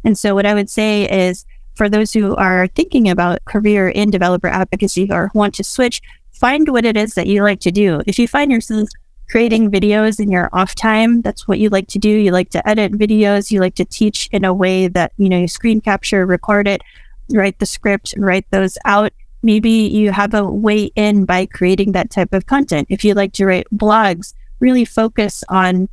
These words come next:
making your writing better, make it more concise, learn all of the different tools, like, become more well-versed in Markdown or some other writing tool that makes it easy for you to publish on a better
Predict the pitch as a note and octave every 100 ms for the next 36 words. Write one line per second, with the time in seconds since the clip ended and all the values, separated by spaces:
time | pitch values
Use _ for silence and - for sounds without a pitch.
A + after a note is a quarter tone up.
0 | - - - G#3+ A3 A3 A3 A3 F#3+ F#3
1 | F#3+ F#3+ F3+ F#3 F#3 F3 E3 F3+ F#3+ F3+
2 | E3+ G3 F3+ - G3 - F#3+ F#3+ F3 -
3 | G#3 G3+ G3+ G3 - - G3 G3 F#3 F#3+
4 | F#3+ - G3 F3 - _ _ - - -
5 | - - - C4+ B3+ G3 - - G3 F#3+
6 | G3 G#3+ G3+ - A#3 A#3+ A3+ G#3 G3+ G#3
7 | G3+ G3 G3+ G3 F#3+ - - - - G#3+
8 | G3+ - G#3+ G#3 G#3+ - F3+ F3+ F3+ F3+
9 | - G#3 F#3+ F3+ F3+ F3+ G#3 G3 G3 G3
10 | F#3 F3+ - F#3+ F#3+ F#3 F#3 - G3 F#3
11 | G#3+ F#3 - G3 G#3+ G3+ G3 - F#3 F#3+
12 | F#3 - - - G3 F#3 E3+ - F#3 F#3
13 | F3+ F3 F#3 F3+ F#3